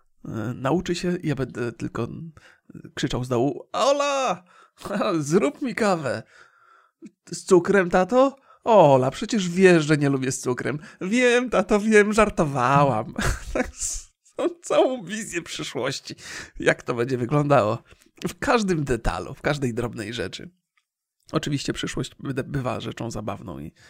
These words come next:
z reguły się nie spełnia, w sensie <laughs> przewidywania się nie spełniają. Co tutaj? Muszę trochę sobie,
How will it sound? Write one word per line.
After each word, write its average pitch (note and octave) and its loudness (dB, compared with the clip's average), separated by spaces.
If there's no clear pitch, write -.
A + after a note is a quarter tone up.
z A#2 -10
reguły G2 -8
się - -14
nie G#2+ -14
spełnia, G#2 -12
w - -20
sensie - -8
<laughs> - -20
przewidywania A#2 -8
się - -20
nie - -20
spełniają. - -16
Co - -12
tutaj? - -18
Muszę A#2 -14
trochę C3+ -16
sobie, C3 -14